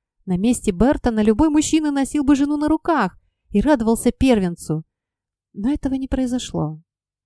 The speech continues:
Былая гармония в семье уже не восстановилась. Бертон и после родов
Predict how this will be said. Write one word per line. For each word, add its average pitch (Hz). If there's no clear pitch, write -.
Былая 202
гармония 208
в 196
семье 196
уже 214
не 196
восстановилась. 165
Бертон 320
и 269
после 302
родов 285